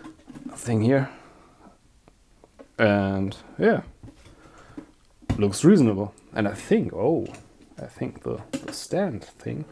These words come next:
goes in here like this. So you can, oh, this is really fancy. You can put this in here.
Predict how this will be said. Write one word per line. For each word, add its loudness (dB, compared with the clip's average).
goes -6
in -6
here -2
like -6
this. -6
So -6
you 0
can, -4
oh, 4
this -16
is -6
really -6
fancy. -4
You -4
can -10
put -2
this 0
in -2
here. 4